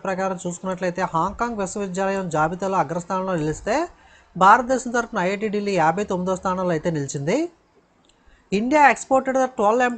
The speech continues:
T of fortified rice from Chhattisgarh to Costa Rica. భారతదేశం ఛత్తీస్గఢ్ నుండి కోస్టారికాకు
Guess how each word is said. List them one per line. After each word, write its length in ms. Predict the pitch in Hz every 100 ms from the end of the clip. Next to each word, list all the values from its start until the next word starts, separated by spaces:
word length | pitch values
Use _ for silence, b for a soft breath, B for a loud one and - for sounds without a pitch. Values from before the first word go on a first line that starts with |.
| 247
T 80 | 247
of 100 | 233 -
fortified 420 | 202 226 240 208 214
rice 180 | 208 208
from 160 | 226 202
Chhattisgarh 500 | 185 180 233 - 226 -
to 60 | 240 -
Costa 300 | 170 - 180 165
Rica. 180 | 160 139 127 156
భారతదేశం 480 | 185 208 233 240 220
ఛత్తీస్గఢ్ 500 | 180 180 226 - 226
నుండి 180 | 220 226 202
కోస్టారికాకు 760 | 180 185 220 208 202 185 214